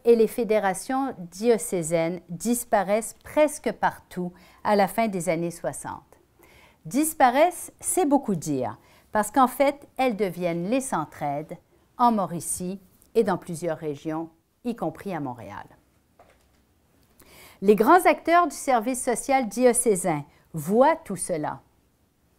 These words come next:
Et ils ne sont pas encore prêts à l'étatisation des services sociaux.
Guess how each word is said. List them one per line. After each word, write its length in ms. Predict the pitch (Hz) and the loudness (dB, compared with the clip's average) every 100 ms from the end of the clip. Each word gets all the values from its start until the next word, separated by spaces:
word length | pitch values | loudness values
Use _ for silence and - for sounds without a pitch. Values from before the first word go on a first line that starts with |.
| _ _ _ _ _ _ _ - | _ _ _ _ _ _ _ 6
Et 200 | 285 294 | 8 8
ils 100 | 262 | 6
ne 120 | 240 | 2
sont 220 | - 240 | 2 0
pas 320 | - 330 330 - | 4 2 2 2
encore 500 | 302 339 247 208 - | 6 6 4 2 0
prêts 360 | - - 170 151 _ _ - | -14 -4 -4 -4 _ _ -8
à 160 | 196 | -2
l'étatisation 960 | 202 247 254 190 - 170 165 - 254 269 | 0 0 -2 -4 -8 -6 -6 -6 -8 -6
des 100 | 180 | -6
services 500 | - 160 139 139 - | -6 -8 -6 -8 -8
sociaux. 440 | 117 - - 156 | -8 -10 -12 -18